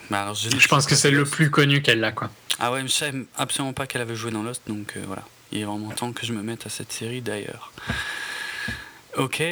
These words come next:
Speaker 1: Euh, voilà pour Maggie Grace. Et donc l'ex-femme de Liam Neeson, qui était interprétée par, euh, Famke Janssen,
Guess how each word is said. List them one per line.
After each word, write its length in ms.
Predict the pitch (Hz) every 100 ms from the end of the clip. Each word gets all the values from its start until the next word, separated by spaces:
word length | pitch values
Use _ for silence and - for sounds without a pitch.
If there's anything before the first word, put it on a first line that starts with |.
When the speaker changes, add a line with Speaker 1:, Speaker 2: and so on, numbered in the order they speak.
| 185 - - - - - - -
Speaker 1:
Euh, 340 | 139 131 127 120
voilà 180 | 127 127
pour 120 | 127
Maggie 300 | 123 117 120
Grace. 640 | 131 156 175 165 - - -
Et 640 | 151 151 147 147 147 139 135
donc 240 | 139 -
l'ex-femme 560 | 160 180 - 170 165 147
de 100 | 139
Liam 220 | 127 120
Neeson, 800 | 110 107 - 135 139 139 135 131
qui 100 | - 120
était 140 | 123
interprétée 640 | 113 123 - - 120 127
par, 280 | 120 120 117
euh, 160 | 113 110
Famke 460 | - 127 120 123
Janssen, 560 | 117 104 95 135 143